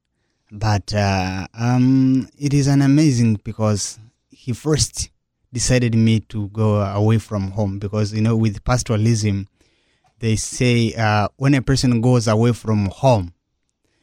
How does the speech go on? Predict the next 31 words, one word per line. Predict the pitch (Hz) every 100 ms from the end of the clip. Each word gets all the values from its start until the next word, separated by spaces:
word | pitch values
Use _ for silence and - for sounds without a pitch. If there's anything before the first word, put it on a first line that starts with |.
| _
then | 117 127 123 113
it's | 107 -
likely | 117 117 110
to | -
get | 101 107
lost. | 107 117 78 - - - - _ _ _
So | -
it's | 135 127
like | 120 107
he | 113
never | 117 113 104
come | - 107
back. | 104 156 214 196 _ _ _ _ _ _
So | - 151
my | 131
father | 127 160 160
was | 135 -
like, | 123 123 -
"I |
have | 131 156 165
to | 151
try | - 180 196
this | 110 101 101
and | 110 104
see | - 175 156 120
if | 117
it | 120 104
is | 101 -
the | 107
reality." | 107 131 233 110 - - _ _ _ _ _
Then | 110 123 127 123